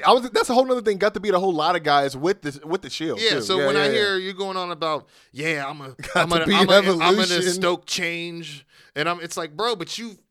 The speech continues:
Speaker 2: won everything except for the World Heavyweight Championship because they had to bring that back 'cause apparently that lineage is gonna join in,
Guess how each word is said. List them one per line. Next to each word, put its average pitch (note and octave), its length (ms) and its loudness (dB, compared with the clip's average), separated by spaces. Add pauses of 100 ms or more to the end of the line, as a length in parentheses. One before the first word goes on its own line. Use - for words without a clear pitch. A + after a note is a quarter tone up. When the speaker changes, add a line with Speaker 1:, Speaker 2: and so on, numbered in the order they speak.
(200)
Speaker 2:
won C4+ 440 -4
everything D#3 480 -6
except D3+ 440 -6
for E3+ 120 -10
the C#3+ 100 -6
World C#3 300 -6
Heavyweight C3+ 420 -8
Championship C3+ 640 -12
because B2 240 -10
they C3 80 -10
had C3+ 120 -10
to A#2 60 -10
bring B2 280 -12
that A#2 240 -10
back A#2 260 -6
'cause A#2+ 120 -12
apparently D#3 520 -10 (260)
that C3 320 -2
lineage C3+ 380 -8
is A2+ 160 -16
gonna A#2+ 300 -10
join A#2 400 -8
in, F#2+ 400 -10